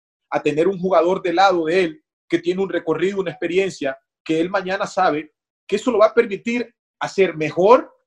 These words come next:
y a estar más claro en lo que es el profesionalismo y no llegar a la selección. Hoy todo el mundo llega, "Ah, no, pero Antonio tiene un, un jublo". Y yo, por quererme igualar a Antonio, voy, entonces medimos más temas de vanidad, temas extrafutbolísticos.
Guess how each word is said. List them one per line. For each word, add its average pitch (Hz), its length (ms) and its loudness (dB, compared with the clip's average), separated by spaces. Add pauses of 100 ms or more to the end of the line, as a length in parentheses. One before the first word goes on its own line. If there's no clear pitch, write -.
(220)
y 330 100 -2
a 339 40 4
estar 180 260 0
más 180 200 -6
claro 208 280 2
en 190 80 -6
lo 156 100 -6
que 185 80 0
es 185 140 0
el 151 100 -6
profesionalismo 143 960 -2
y 147 100 -2
no 165 100 0
llegar 180 260 2
a 185 60 2
la 170 80 0
selección. 170 500 -4
Hoy 247 220 2
todo 233 180 6
el 240 60 -2
mundo 240 200 -8
llega, 233 300 0 (920)
"Ah, 180 100 -8
no, 214 240 -2
pero 156 120 -4
Antonio 220 420 -2
tiene 226 300 -6
un, 180 460 -2 (500)
un 170 180 4
jublo". 214 460 6 (920)
Y 185 120 -2
yo, 277 360 4 (460)
por 190 180 4
quererme 247 360 6
igualar 233 280 4
a 240 40 2
Antonio, 254 360 -2
voy, 220 220 0
entonces 160 420 -6
medimos 190 420 0
más 202 380 -2
temas 190 460 2
de 135 160 0
vanidad, 170 460 6 (180)
temas 156 320 -6
extrafutbolísticos. 156 880 -4